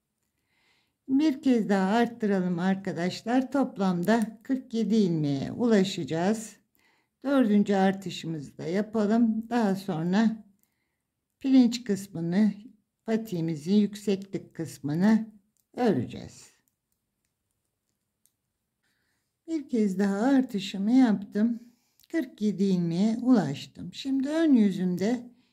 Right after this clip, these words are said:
pirinç kuracağım. Burada beş kez pirinç kuracağız arkadaşlar. Ön yüzde pirinçlerimizi kuracağız. Elimizde yaptığımız gibi.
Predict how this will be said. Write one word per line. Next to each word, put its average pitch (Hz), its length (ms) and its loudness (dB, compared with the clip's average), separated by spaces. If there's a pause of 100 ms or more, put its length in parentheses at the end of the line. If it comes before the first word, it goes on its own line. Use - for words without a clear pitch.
(180)
pirinç 330 640 2 (300)
kuracağım. 170 720 -2 (1300)
Burada 254 420 2 (600)
beş 320 340 0
kez 233 480 -2 (380)
pirinç 294 440 2
kuracağız 165 520 -2
arkadaşlar. 160 840 -6
Ön 247 300 6
yüzde 190 400 0
pirinçlerimizi 170 1000 -2
kuracağız. 220 760 0 (420)
Elimizde 190 540 0
yaptığımız 156 840 -6
gibi. 151 380 -8